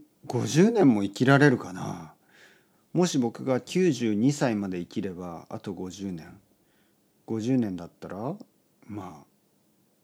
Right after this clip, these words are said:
だから、さん、な、えっと、<laughs> ちょっと待って、三千六百五十、三万六千、これがあれですよね。だから、まあ、多分、一万八千日ぐらい？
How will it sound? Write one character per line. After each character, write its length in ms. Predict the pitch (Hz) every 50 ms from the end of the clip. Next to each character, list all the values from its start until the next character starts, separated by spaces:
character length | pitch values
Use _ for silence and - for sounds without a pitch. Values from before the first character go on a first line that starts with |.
| _ _ _ _ _ _ _ _ _ _ _
だ 80 | -
か 120 | - - -
ら、 140 | - 73 -
さ 160 | - - 87
ん、 180 | 82 82 82 - - 92 92
な、 260 | 98 90 87 85 78 - _ _ _ _
え 60 | 90 90
っ 20 |
と、 320 | - - 90 87 85 82
<laughs> 260 | - - - - - - -
ち 160 | - - 151
ょ 20 |
っ 80 | - -
と 60 | -
待 180 | - - - -
っ 40 | -
て、 40 | - - 202 220 214 -
三 360 | - - - 156 147 120 117 113
千 240 | 117 135 113 95
六 120 | 90 87 -
百 160 | - 101 95
五 100 | 92 90
十、 140 | 87 87 - - - - - - - - _
三 400 | _ - - 143 135 139 143 139
万 200 | 135 131 120 107
六 160 | 98 92 - -
千、 240 | - 90 85 78 -
こ 120 | 76 92
れ 100 | 95 92
が 340 | 90 90 85 85 82 - -
あ 20 | 87
れ 80 | 87
で 120 | 85 80 -
す 80 | -
よ 80 | 82 78
ね。 160 | 76 76 80
だ 120 | 80 76
か 140 | 76 - 80
ら、 200 | 78 80 76 80 - _ _ _ _ _ _ _ _ _ _ -
ま 80 | 101
あ、 20 | 95
多 160 | - 101 95
分、 320 | 82 85 78 76 76 - - _ _ _ _ _ _ _ _ _ _ _ _ _ _ _ _ _ _ _ _ _ _ _ _ _ _ _ _ -
一 300 | 110 - - - - 110
万 400 | 110 110 101 92 82 80 80 - _ _ _ _
八 240 | - - - 104 -
千 460 | - - - - - 117 107 104 104
日 260 | 101 104 98 - - 104
ぐ 120 | 92 101
ら 120 | 90 78
い？ 160 | - 107 160